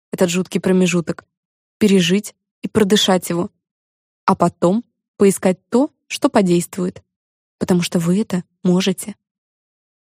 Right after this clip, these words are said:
О чем эта глава? Депрессия неоднородна. Она то затухает, то возвращается. Я называю самые острые ее эпизоды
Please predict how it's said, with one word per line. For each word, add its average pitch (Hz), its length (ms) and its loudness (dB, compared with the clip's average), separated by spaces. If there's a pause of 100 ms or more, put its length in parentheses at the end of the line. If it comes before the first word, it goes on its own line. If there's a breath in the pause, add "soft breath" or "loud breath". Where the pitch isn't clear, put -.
(640)
О 202 100 2
чем 240 400 0 (140)
эта 202 180 0
глава? 185 440 0 (1200)
Депрессия 285 520 4
неоднородна. 220 760 2 (560)
Она 339 200 6
то 233 140 4
затухает, 202 680 2
то 202 100 0
возвращается. 196 960 0 (600)
Я 262 140 4
называю 226 600 4
самые 214 480 2
острые 190 500 2
ее 190 220 4
эпизоды 196 560 2